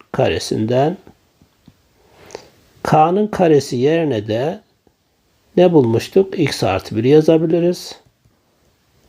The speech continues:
Eksi buradaki K'nın karesine yine X artı bir yazıp eksi bir ile çarptığımızda eksi X eksi bir eşittir.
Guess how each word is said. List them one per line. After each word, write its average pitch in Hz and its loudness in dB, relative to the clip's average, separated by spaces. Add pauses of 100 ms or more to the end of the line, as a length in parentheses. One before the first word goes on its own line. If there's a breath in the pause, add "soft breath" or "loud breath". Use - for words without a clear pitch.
(520)
Eksi 160 2
buradaki 156 2
K'nın 135 2
karesine 123 -2
yine 123 0
X - -6
artı 107 -2
bir 127 2
yazıp 131 2
eksi 131 0
bir 131 4
ile 104 0
çarptığımızda 123 -2
eksi - -4
X - -6
eksi 110 -2
bir 165 2
eşittir. 160 0